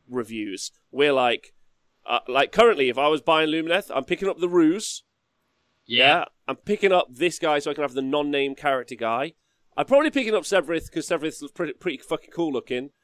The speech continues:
Speaker 1: Uh, like,
Speaker 2: Yeah.
Speaker 1: and you could have some fun games with your mates with it. Um,
Speaker 2: I think he's competitive, but, you know, I think, I think he's gonna be a, a pick that, I think he's gonna be one of those picks that you, you sort of go, "Yeah, I think," and then when he gets played, you'll be like, "Oh, he real good."
Speaker 1: Yeah. Um,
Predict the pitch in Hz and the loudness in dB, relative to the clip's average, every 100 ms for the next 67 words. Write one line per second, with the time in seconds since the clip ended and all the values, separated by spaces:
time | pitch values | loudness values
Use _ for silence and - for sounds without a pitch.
0 | _ - 131 127 123 131 135 147 151 190 | _ -6 0 0 0 0 0 0 -4 -2
1 | 165 170 170 143 - 156 143 139 127 120 | -2 -2 -4 -6 -4 -2 -2 -4 -4 -4
2 | 139 - 113 120 143 _ _ _ - 113 | -4 -4 -6 -6 -6 _ _ _ -10 -6
3 | 113 110 - 143 - 254 233 240 226 175 | -6 -8 -4 0 0 -2 -10 -12 -12 -12
4 | 202 165 95 85 - 95 - - 120 95 | -12 -14 -20 -20 -20 -20 -20 -20 -20 -20
5 | 92 101 117 156 135 143 180 160 170 175 | -20 -18 -14 -14 -8 -8 -8 -8 -6 -4
6 | 165 160 143 - 165 - - 135 - _ | -2 -2 -4 -4 -4 -4 -10 -12 -12 _
7 | _ _ - 135 165 156 160 147 143 139 | _ _ -8 -4 -4 -4 -4 -4 -4 -4
8 | 139 135 117 - 120 120 117 123 120 131 | -4 -4 -6 -10 -12 -12 -10 -10 -10 -6
9 | 127 - _ - 403 302 294 277 240 233 | -6 -8 _ -6 -2 0 0 0 -2 -2
10 | 165 165 160 156 151 151 - 151 117 107 | 0 2 4 4 2 0 2 2 2 -2
11 | 120 117 120 110 92 - _ 123 117 117 | -6 -2 -2 -4 -6 -18 _ -8 -6 -8
12 | 101 107 82 _ _ _ _ _ _ - | -8 -10 -12 _ _ _ _ _ _ -20
13 | _ _ - - _ _ _ _ - 120 | _ _ -20 -20 _ _ _ _ -6 -2
14 | 117 110 110 | 0 -2 -6